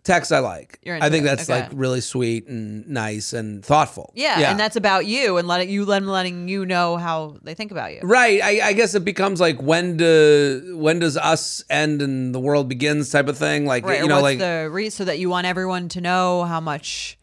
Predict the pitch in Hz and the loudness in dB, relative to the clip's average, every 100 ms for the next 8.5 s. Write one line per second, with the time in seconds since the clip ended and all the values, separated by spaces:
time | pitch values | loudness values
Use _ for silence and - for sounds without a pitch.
0 | _ _ _ _ _ - 262 339 330 277 | _ _ _ _ _ -2 0 2 0 -4
1 | 220 190 185 196 208 - 196 185 175 170 | -2 0 6 6 4 -2 -2 -2 -2 -2
2 | 160 175 - 196 196 196 190 180 175 160 | 0 -2 -4 -4 -4 -4 -2 0 -2 -4
3 | 147 147 147 - - - 139 123 147 165 | -4 -6 -8 -14 -18 -12 -10 -8 -10 -14
4 | - - - - 165 180 196 196 247 311 | -18 -16 -18 -18 -4 2 4 4 0 0
5 | 202 190 175 151 143 135 - 147 139 - | 0 0 0 0 0 -2 0 0 0 -4
6 | - 196 208 73 - - - - _ _ | -4 0 0 -2 -14 -18 -16 -18 _ _
7 | 135 135 180 180 175 151 131 - 139 127 | -6 -2 0 0 0 0 -2 0 0 0
8 | - 135 131 127 | -4 -4 -2 -4